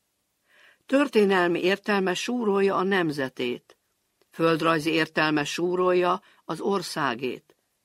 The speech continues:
Azonban a szó maga egyiknek sem szinonimája.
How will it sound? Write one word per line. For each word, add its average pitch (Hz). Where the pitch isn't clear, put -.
Azonban 180
a 160
szó 262
maga 180
egyiknek 147
sem 127
szinonimája. 120